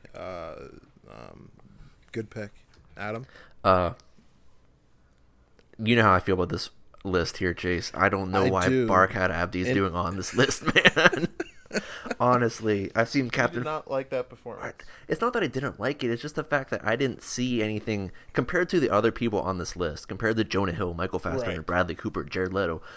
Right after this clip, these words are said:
Speaker 2: What did Barkhad Abdi do that was like, "Oh my God, like, he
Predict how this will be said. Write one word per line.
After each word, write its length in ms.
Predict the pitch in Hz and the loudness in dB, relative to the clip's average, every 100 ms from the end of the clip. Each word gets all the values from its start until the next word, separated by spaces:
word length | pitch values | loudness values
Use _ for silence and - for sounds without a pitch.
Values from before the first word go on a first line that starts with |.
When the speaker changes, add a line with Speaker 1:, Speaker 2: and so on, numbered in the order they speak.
| - | -8
Speaker 2:
What 200 | - 113 | -2 0
did 280 | 165 117 - | 0 -4 -2
Barkhad 400 | 87 95 98 90 | -2 0 -2 -2
Abdi 420 | 82 90 - 92 | 0 -2 -4 -6
do 520 | 82 98 95 90 76 - - - | -4 -2 0 0 -4 -8 -16 -4
that 160 | 95 | -2
was 200 | 95 92 76 | 0 -4 -8
like, 240 | 80 - - | -10 -10 -4
"Oh 120 | 107 | -2
my 180 | 87 - | -2 -6
God, 420 | - 90 78 90 | 0 4 4 0
like, 280 | 85 - - - _ _ _ - | -6 -12 -16 -20 _ _ _ -20
he 400 | - 110 104 | -10 -6 -6